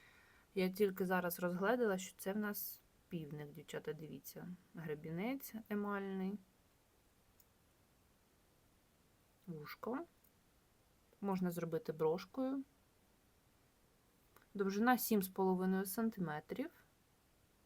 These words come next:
Класна взагалі, цікава річ. Вартість тисяча триста тридцять гривень, тридцять п'ять доларів.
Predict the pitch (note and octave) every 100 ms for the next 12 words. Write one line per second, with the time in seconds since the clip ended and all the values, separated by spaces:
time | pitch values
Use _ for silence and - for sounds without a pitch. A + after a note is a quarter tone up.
0 | _ _ _ _ _ _ - - F#3 E3
1 | - E3+ E3 E3+ F3 E3 E3+ - - E3
2 | E3 F3+ C4 - - - - G#3+ B3 -
3 | A#3 G3+ G3+ F#3+ F#3+ F#3 F#3+ F3+ F#3 F3+
4 | F#3 G3+ G#3 B3+ D4+ C4+ F3+ F#3+ - F#3+
5 | E3+ D#3+ D#3 D3 D3 D3+